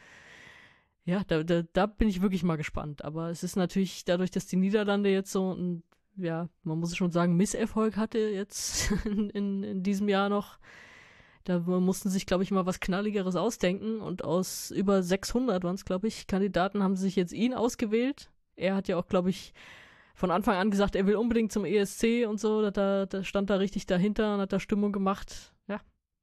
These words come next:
mal sehen, was er dann draus macht. F-, f-, freust du dich schon drauf oder, oder hast du schlimme Befürchtungen?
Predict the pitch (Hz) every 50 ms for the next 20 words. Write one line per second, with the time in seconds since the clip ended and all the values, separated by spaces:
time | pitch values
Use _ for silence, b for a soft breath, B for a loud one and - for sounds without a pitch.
0 | _ - 175 165 156 151 170 185 190 175 196 196 - - 185 170 151 147 - 143
1 | 147 - - 160 - - - - - _ _ _ _ _ _ - 180 170 180 165
2 | 165 165 175 - 170 - 175 165 233 - - 247 262 - - 254 226 202 196 208
3 | 240 226 - 226 220 214 214 208 196 202 202 196 - 214 - - 190 190 185 170
4 | 160 160 - 175 165 165 - - 165